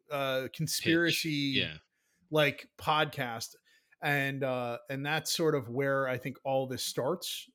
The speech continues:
Speaker 1: Um,
Speaker 2: Yeah.
Speaker 1: there's one pretty wicked question that they ask, which is just, uh, "Do you have a previous relationship with this person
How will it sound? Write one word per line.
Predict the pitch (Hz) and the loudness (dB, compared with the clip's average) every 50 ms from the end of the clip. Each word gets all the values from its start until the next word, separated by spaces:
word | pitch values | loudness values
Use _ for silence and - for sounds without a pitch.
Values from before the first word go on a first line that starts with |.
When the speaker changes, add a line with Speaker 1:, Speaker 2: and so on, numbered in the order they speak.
| _ - | _ -10
Speaker 1:
Um, | 139 131 131 131 127 | -6 -6 -4 -2 -2
Speaker 2:
Yeah. | 123 123 120 117 101 _ _ _ _ _ _ _ _ _ _ _ _ - - - - - - - - - | -2 -2 -4 -6 -10 _ _ _ _ _ _ _ _ _ _ _ _ -10 -10 -10 -12 -20 -20 -20 -8 -2
Speaker 1:
there's | 160 160 - | -2 -2 0
one | 151 165 180 190 190 185 180 151 127 120 - _ | 2 4 4 6 4 4 0 -2 -6 -16 -20 _
pretty | - - 185 170 160 156 139 131 131 - _ - | -6 -2 0 0 0 -2 -4 -6 -10 -14 _ -4
wicked | 135 143 143 - 165 147 123 | -2 0 0 0 0 -2 -2
question | - - 151 147 147 - - 190 185 190 185 185 165 | 0 2 2 2 2 2 0 0 0 0 -2 -4 -2
that | - 147 | -2 0
they | 147 160 160 | 0 2 2
ask, | 160 156 175 180 165 - - - | 2 0 0 0 -2 -2 -4 -4
which | 135 120 - | -4 -4 -4
is | 139 131 120 - | -4 -4 -6 -6
just, | - 127 - - - - | -6 -6 -6 -8 -6 -4
uh, | - 135 135 127 127 | -2 0 2 2 0
"Do | 117 - 143 | 0 0 0
you | 147 | 0
have | 139 - | 0 -2
a | |
previous | - - 147 147 147 151 151 - - - | -4 -4 -2 0 2 2 2 0 0 -2
relationship | 127 123 127 131 127 - 151 143 - 165 165 160 165 | -4 -2 -2 -2 -2 -2 -2 -2 0 2 0 0 0
with | 160 151 147 | -2 -4 -2
this | 165 156 - | -2 -4 -4
person | - - 160 160 156 - 180 175 180 175 | -2 -2 -2 -2 -2 -2 -4 -4 -4 -6